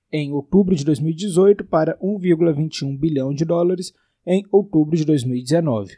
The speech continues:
alta de um vírgula três por cento. A segunda notícia é: persiste a desaceleração generalizada na América Latina e no Caribe em dois mil e dezenove e espera-se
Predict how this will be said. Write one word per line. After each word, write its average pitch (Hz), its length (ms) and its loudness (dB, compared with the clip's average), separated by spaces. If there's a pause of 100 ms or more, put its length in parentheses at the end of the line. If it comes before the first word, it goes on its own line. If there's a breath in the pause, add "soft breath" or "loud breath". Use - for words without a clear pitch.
(100)
alta 151 360 -2
de 123 280 -6
um 170 160 -2
vírgula 156 320 2
três 113 260 -6
por - 160 -8
cento. - 220 -14 (1400)
A 175 100 0
segunda 208 460 4
notícia 185 500 2
é: 110 180 -2 (540)
persiste 180 760 2
a 135 160 -2
desaceleração 175 1040 2
generalizada 151 1080 2
na 156 140 -4
América 147 380 -2
Latina 143 580 -2
e 180 80 0
no 180 140 2
Caribe 120 560 -4
em 127 120 -6
dois 120 200 -6
mil 165 140 2
e 196 40 -6
dezenove 175 680 4
e 147 140 -6
espera-se 131 640 -4